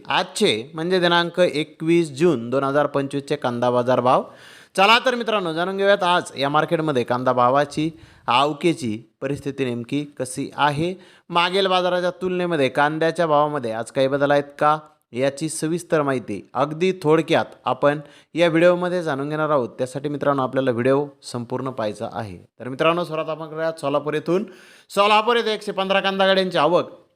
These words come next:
आज आली होती. सुपर क्वालिटीचे कांदे दोन हजार शंभर रुपयापासून दोन हजार तीनशे रुपये क्विंटलपर्यंत आज विकले आहेत. तर मोठे साईज कांदे एक हजार आठशे ते दोन हजार रुपये क्विंटलपर्यंत विकले. मीडियम कांदे एक हजार पाचशे ते एक हजार सातशे रुपये क्विंटलपर्यंत विकले. मिनी मीडियम कांदे एक हजार दोनशे ते एक हजार चारशे रुपये क्विंटलपर्यंत विकले.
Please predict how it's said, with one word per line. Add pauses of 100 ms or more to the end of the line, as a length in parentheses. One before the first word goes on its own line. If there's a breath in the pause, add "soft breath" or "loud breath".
(100)
आज
आली
होती. (320 loud breath)
सुपर
क्वालिटीचे
कांदे
दोन
हजार
शंभर
रुपयापासून
दोन
हजार (160)
तीनशे
रुपये
क्विंटलपर्यंत
आज
विकले
आहेत. (460 loud breath)
तर
मोठे
साईज
कांदे
एक
हजार
आठशे
ते
दोन
हजार
रुपये
क्विंटलपर्यंत
विकले.
मीडियम
कांदे
एक
हजार
पाचशे (340 loud breath)
ते
एक
हजार
सातशे
रुपये
क्विंटलपर्यंत
विकले. (360 loud breath)
मिनी
मीडियम
कांदे
एक
हजार
दोनशे
ते
एक
हजार
चारशे
रुपये
क्विंटलपर्यंत
विकले.